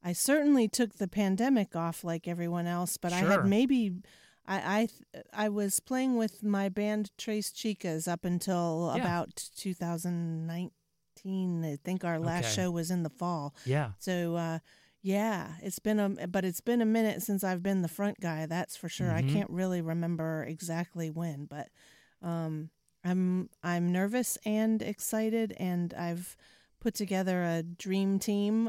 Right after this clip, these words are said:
Speaker 1: of musicians to play with. I'm so honored that, you know, when I come out of the woodwork like this, that I can still bring in the, uh,
Speaker 2: Yeah.
Speaker 1: the good stuff.
Speaker 2: What is it that you're fearful of?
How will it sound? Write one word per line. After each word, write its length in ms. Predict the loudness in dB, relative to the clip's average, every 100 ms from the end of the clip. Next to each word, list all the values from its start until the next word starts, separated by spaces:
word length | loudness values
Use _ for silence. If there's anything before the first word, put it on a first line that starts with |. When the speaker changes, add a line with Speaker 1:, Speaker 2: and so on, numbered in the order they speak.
| 0
Speaker 1:
of 420 | -2 -2 -4 0
musicians 640 | 2 2 0 0 0 0
to 80 | -4
play 320 | -6 -2 -2
with. 300 | 0 0 0
I'm 140 | 0 -2
so 340 | -2 -4 -4 -6
honored 440 | -4 -2 -2 -4
that, 220 | -4 -4 -6 -18 -20 -20 _
you 100 | -2
know, 260 | 0 -2 -6
when 260 | -4 0 2
I 200 | 0 -2 _ _ _ _ -6
come 180 | -2 0
out 160 | 0
of 60 | 0
the 80 | 0
woodwork 460 | 0 0 -2 -2
like 220 | -2 -4 -2
this, 240 | -6 -4
that 140 | -4
I 120 | -4 -4
can 200 | -4 -4
still 440 | -4 -4 -4 -4 -10 _ _ _ _ _ _ _ _
bring 220 | 0 2
in 220 | 4 4
the, 180 | 2 0
uh, 180 | -2 -2
Speaker 2:
Yeah. 200 | -4 -4 -6 -8
Speaker 1:
the 80 |
good 240 | 0 2 2
stuff. 480 | -4 -6 -8 -14 _ _ _
Speaker 2:
What 200 | -2 2
is 160 | 2 2
it 100 | 0
that 200 | -2 0
you're 280 | -4 -4 -10 _
fearful 520 | -6 -2 -2 -2 -4
of? 260 | -4 -6